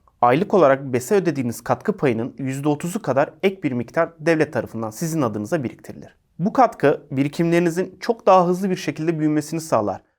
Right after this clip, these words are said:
ve uzun vadede emeklilik döneminizde büyük bir avantaj elde etmenize yardımcı olur. Peki devlet katkısı nasıl hesaplanır? Diyelim ki her ay bese bin T L ödüyorsunuz. Devlet bu miktarın yüzde otuzu kadar, yani üç yüz T L'yi size ek katkı sağlıyor.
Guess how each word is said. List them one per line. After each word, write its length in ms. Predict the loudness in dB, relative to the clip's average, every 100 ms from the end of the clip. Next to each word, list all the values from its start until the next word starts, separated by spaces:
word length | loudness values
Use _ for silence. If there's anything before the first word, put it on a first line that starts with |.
| _ _
ve 180 | 0 2
uzun 340 | 0 2 4 6
vadede 500 | 6 4 2 0 -2 -10 -4
emeklilik 440 | -2 -2 -4 0
döneminizde 580 | 2 2 0 -4 -6 -4
büyük 240 | -4 -4
bir 100 | -4 0
avantaj 420 | 2 2 -2 -4
elde 240 | -2 0
etmenize 500 | -2 -2 -8 -4 -4 0
yardımcı 480 | 0 0 -2 -8
olur. 140 | -8 -8 0
Peki 380 | 2 4 2 2
devlet 400 | 2 4 4 4
katkısı 420 | 4 2 0 2
nasıl 220 | 2 4 2
hesaplanır? 580 | 4 0 0 -6 -8 -14 _ -2
Diyelim 260 | 2 2 2
ki 120 | 4
her 140 | 6
ay 160 | 6 2 0
bese 360 | 0 2 2 2
bin 120 | 0
T 200 | 0 2
L 40 |
ödüyorsunuz. 580 | 4 2 -4 -8 -20 -20 _ -2
Devlet 420 | 2 4 2 2
bu 80 | 0
miktarın 500 | 2 2 2 4 0
yüzde 260 | -2 0
otuzu 300 | 0 0 -2
kadar, 260 | 0 2 2
yani 300 | 2 2 0 -2
üç 200 | -4 -4
yüz 140 | -4
T 200 | -2 0
L'yi 260 | 0 -4 -8
size 220 | 0 2
ek 240 | 2 -2
katkı 500 | -4 -4 -4 -4 -4 -8 -4
sağlıyor. 480 | 2 2 2 -6